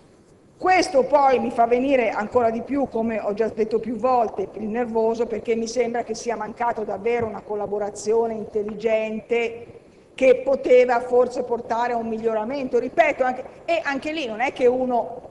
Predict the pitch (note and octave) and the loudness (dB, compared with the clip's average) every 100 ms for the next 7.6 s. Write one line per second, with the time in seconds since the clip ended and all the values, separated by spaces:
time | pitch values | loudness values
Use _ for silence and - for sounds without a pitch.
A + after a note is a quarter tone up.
0 | - - - - A#3+ A#3+ - C#4 C4 A3 | -20 -20 -12 -8 -6 -4 -2 0 -2 -2
1 | C4 C4 B3 C4+ B3+ A#3+ - B3 A#3+ A#3 | -2 -2 -4 -4 -2 -4 -4 -2 0 0
2 | A3+ G3+ A#3+ A#3 A#3+ A#3 A3 G#3+ A3 A3 | -2 -4 -4 -2 -2 -2 -4 -2 0 0
3 | A3+ A3 B3 G#3+ G#3+ A3 A3 G#3+ G#3+ G#3+ | -2 -4 -8 -8 -8 -8 -6 -6 -6 -10
4 | A3 A3 G3+ F#3+ G#3 A#3 A3 F3+ - F#3+ | -8 -6 -6 -4 0 0 0 -6 -10 -8
5 | F#3+ G#3 A3 F#3 F3+ G3 A3+ G3+ - - | -6 -4 -4 -6 -6 0 2 0 -4 -10
6 | - - F#3+ - A3+ A3 A#3 A#3 G#3 G#3 | -18 -16 -10 -2 0 0 -2 -4 -4 0
7 | B3 A3+ F#3 - D#3+ - | 0 0 -6 -6 -6 -8